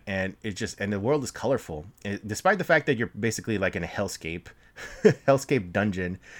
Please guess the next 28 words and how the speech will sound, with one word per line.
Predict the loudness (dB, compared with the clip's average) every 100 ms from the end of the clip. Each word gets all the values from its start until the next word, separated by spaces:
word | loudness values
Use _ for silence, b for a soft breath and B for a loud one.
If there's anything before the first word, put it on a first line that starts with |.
| B -12 -8 4
and | 6 6
it's | 4
a | 2
roguelike, | 4 2 2 2 2 0
so | -2
it's | -4 -4
also | -4 -2 -2 -4
uber | -2 -2 0
difficult. | 0 0 -2 -2 -4
And | -4 -4
you, | -2
you | -2 -2
know, | -2
when | -4
you | 2
die, | 6 6
you | 4
lose | -2 -2
all | -2 -2
your | -4
stuff, | -4 -2 -2 -4 -2
kinda | 0 2
like | -2
in | -2
Hollow | -2 -2
Knight. | -4 -6 -10 B B B B
It's | -6 -6 -2
just, | 0 0 -4